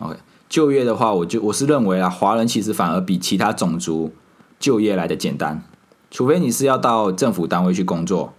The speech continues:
那，那就相对比较难，因为在政府单位里面，我看有百分之九十八都是马来人啊，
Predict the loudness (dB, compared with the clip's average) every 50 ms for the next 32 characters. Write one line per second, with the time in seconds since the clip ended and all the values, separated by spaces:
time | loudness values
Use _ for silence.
0 | _ _ _ -4 -4 -2 -2 0 -2 -2 -2 -2 -2 -2 0 0 2 2 0 0
1 | -2 -2 -2 -2 -4 -4 -4 -4 -2 -2 -2 -2 -2 -4 -8 -14 -20 -10 _ -2
2 | -2 0 2 0 0 0 0 0 0 0 0 2 2 2 2 2 2 2 2 0
3 | 0 -2 -4 -6 -4 -4 -2 -2 -2 0 -2 -2 -2 -2 -2 -2 -2 -4 -2 -2
4 | -4 -4 -4 -2 -2 0 0 0 0 0 0 -2 -2 -2 -4 -4 -6 -6 -6 -8
5 | -10 -12 -14